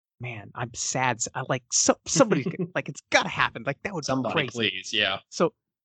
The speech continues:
Speaker 1: and if that's the case, like, getting a top three pick is, is hard. Like, there's only so many, but I'm just kinda looking and, like, you know, you got Blaze. He would be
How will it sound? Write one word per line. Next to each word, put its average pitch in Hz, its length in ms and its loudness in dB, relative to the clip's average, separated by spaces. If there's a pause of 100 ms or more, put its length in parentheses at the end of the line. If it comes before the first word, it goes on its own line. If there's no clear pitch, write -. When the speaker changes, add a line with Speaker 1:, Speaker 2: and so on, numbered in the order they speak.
Speaker 1:
and 170 120 0
if 151 160 -2
that's 269 320 -2
the - 100 -10
case, - 640 -8 (520)
like, 131 180 -2 (160)
getting 370 220 0
a 113 60 -4
top - 300 2
three 120 220 -6
pick 123 320 -4
is, 95 320 -12
is 117 160 -12
hard. 139 680 4 (840)
Like, 110 160 -6 (600)
there's 123 180 -2
only 180 300 -2
so 151 240 -2
many, 117 540 -4
but 104 240 -6 (720)
I'm 135 120 0
just 190 140 -4
kinda 302 220 -2
looking 165 420 2
and, 123 100 0
like, 117 220 0 (560)
you 117 80 2
know, 113 40 4
you 120 140 4
got 139 300 4
Blaze. 113 720 0
He 131 240 -4
would 127 140 2
be 110 400 2